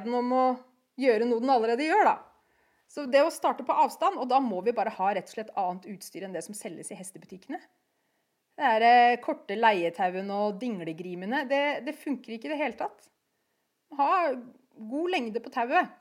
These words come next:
Invester i et godt leietau, og en grime som ikke har sånn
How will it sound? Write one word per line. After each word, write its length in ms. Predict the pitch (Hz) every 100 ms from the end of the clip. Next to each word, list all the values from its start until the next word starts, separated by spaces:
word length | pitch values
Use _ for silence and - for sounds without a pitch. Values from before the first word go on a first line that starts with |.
| _ _ _ _ _ _ -
Invester 400 | 240 294 202 226
i 80 | 294
et 100 | 294
godt 180 | - 269
leietau, 440 | 226 170 220 269 196 - _ _ _ _
og 80 | 254
en 140 | 262
grime 280 | 247 220 202
som 120 | 208 254
ikke 180 | 247 226
har 160 | 233
sånn 420 | 220 220 226 220